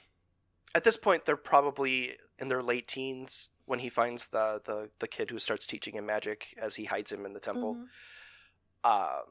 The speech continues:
Speaker 1: it's probably in his same, you know, Dragon's Hoard, like,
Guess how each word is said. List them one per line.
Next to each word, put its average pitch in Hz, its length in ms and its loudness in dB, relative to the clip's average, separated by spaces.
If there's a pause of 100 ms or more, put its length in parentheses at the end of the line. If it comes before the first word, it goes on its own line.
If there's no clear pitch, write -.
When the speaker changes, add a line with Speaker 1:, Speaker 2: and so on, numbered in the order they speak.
(680)
Speaker 1:
it's - 100 -4
probably 139 440 8
in 117 80 2
his 123 340 -2 (140)
same, 113 460 4
you 117 80 -4
know, 101 80 -2
Dragon's 110 440 6
Hoard, 110 360 0 (280)
like, - 320 -4